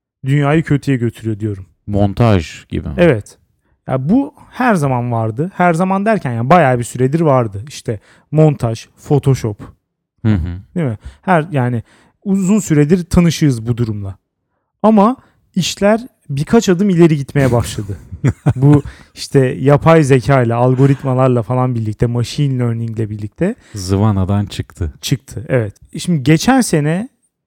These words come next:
Speaker 1: şöyle bir şey oldu. Giderek de bu teknoloji gelişiyor. Ben de bu yüzden biraz korkmaya başladım. O yüzden getirdim konuyu.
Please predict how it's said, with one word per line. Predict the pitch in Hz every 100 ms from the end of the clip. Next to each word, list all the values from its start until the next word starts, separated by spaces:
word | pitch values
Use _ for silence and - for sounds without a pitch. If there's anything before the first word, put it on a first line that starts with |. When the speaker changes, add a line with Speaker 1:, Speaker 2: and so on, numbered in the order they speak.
| _
Speaker 1:
şöyle | - 185 175
bir | 151
şey | 185
oldu. | 139 131
Giderek | 185 156 196 190 -
de | 160
bu | 160
teknoloji | 160 143 151 147 160 202 - _ 135
gelişiyor. | 135 147 143 139 120 101 _ _ _
Ben | 151 180 180
de | 170
bu | 190
yüzden | 165 147 143
biraz | 135 131 120 - _ _ _
korkmaya | - 143 - 180 202
başladım. | 190 - 208 214
O | 170
yüzden | 127 123 113
getirdim | 110 120 110 110
konuyu. | - 120 107